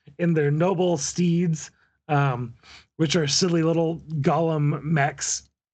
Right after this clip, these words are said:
And so this army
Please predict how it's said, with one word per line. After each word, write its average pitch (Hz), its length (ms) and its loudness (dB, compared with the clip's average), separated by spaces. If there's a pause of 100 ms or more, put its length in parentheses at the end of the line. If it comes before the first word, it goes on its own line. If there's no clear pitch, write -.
(1000)
And 160 240 0
so 170 160 0
this 196 260 0
army 202 540 0